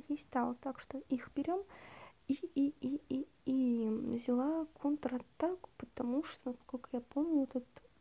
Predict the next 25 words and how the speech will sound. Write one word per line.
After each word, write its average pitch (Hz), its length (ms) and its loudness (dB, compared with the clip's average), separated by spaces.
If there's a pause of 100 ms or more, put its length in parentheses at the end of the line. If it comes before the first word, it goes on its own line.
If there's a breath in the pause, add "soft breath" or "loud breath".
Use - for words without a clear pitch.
(140)
м, 247 760 0
чувачок, 339 640 0 (600 loud breath)
он 285 260 2
по 277 200 -10
всем 220 380 0
бьет 220 580 0
и - 100 -4
тоже, 294 300 0
наверное, 247 340 0
ставит - 380 -6
контратаку. - 760 -4 (440)
Вот, 220 320 -2 (520)
как-то - 300 -2 (120)
так. - 140 -14 (480 loud breath)
Но 311 120 4
учитывая, 311 300 0
что - 140 -4
он 440 60 -2
ставит 370 240 0
контратаку, 311 760 0
у - 20 4
нас 285 200 0
лапа - 280 2
ее 254 160 2
снимает. 220 420 0